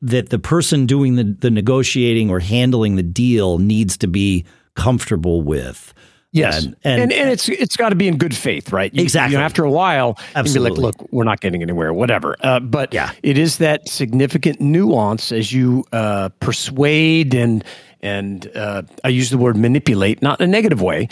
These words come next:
Speaker 1: Right.
Speaker 2: but as you maneuver, maybe that's a better word.
Speaker 1: I like that word.
Speaker 2: Maneuver through the deal, uh, things. And, and you and I had some discussions about the,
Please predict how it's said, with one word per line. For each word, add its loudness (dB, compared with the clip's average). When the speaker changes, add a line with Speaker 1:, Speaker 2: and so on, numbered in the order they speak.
Speaker 1:
Right. 2
Speaker 2:
but -2
as -2
you 2
maneuver, 2
maybe 0
that's 0
a -2
better -4
word. -10
Speaker 1:
I -4
like 0
that 0
word. 0
Speaker 2:
Maneuver 2
through 0
the 2
deal, 0
uh, 0
things. 2
And, 2
and 0
you 2
and 4
I 2
had 0
some 0
discussions -2
about -2
the, 0